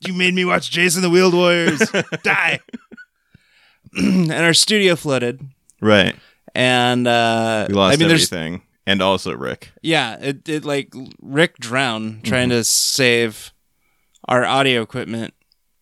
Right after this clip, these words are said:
Speaker 2: Which is insane. It only, like, it
Speaker 1: Yeah.
Speaker 2: only flooded, like, three inches.
Speaker 1: Right.
Speaker 2: Yeah, he's like a
Speaker 1: It's
Speaker 2: baby in a bucket.
Speaker 1: It's almost like somebody had his foot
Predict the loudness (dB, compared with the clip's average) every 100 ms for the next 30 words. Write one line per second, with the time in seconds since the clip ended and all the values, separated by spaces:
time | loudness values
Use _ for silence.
0 | -14 -4 0 0 2 0 2 2 0 -2
1 | -6 _ _ -2 2 2 2 2 0 0
2 | -4 -6 -6 -4 -4 -6 -14 -16 _ _
3 | _ -2 -2 -2 -10 _ -10 -8 -6 -4
4 | -4 0 2 2 -2 -2 -4 -4 -6 -12
5 | _ -10 -2 0 0 2 0 0 -2 -2
6 | -2 -2 -4 -4 -8 _ _ 0 2 2